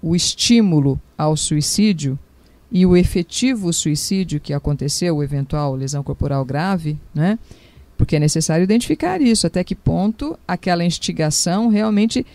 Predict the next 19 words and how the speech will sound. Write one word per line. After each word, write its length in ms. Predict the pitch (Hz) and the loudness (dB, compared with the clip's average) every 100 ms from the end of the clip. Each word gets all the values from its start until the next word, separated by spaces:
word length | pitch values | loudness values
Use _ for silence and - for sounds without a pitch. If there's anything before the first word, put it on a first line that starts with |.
| - - | -20 -14
deflagrou 840 | 156 190 233 - 214 175 170 208 269 | 2 6 6 4 -2 -2 0 2 2
o 40 | |
processo, 760 | - 180 - 165 160 233 - 160 | 2 2 0 0 0 0 0 -4
o, 400 | 139 - - - - - | -4 -6 -8 -10 -12 -8
a 80 | |
instigação, 540 | 143 - 139 143 165 160 | -6 -4 -2 -2 0 0
o, 320 | 147 - 143 | 0 0 2
o 40 | 147 | 0
estímulo 440 | - 175 175 160 | 0 0 0 0
propriamente 520 | - 151 151 151 156 | 2 2 2 0 -2
dito, 300 | 143 175 233 - - - - | 0 2 0 -4 -20 -20 -4
pra 120 | - 196 | 0 4
produzir 600 | 233 233 220 180 220 247 | 4 4 2 2 2 4
o 40 | |
resultado, 840 | 254 247 269 269 175 135 139 - - _ | 4 4 0 -2 -2 -2 -4 -10 -14 _
ok? 400 | - - 185 233 262 _ - - | -8 -2 2 2 0 _ -20 2
Porque 240 | - - 233 | 2 4 4
antes 420 | 226 240 202 165 | 4 4 2 0
disto, 640 | 185 220 370 - - 170 | -2 -2 -2 -4 -8 -12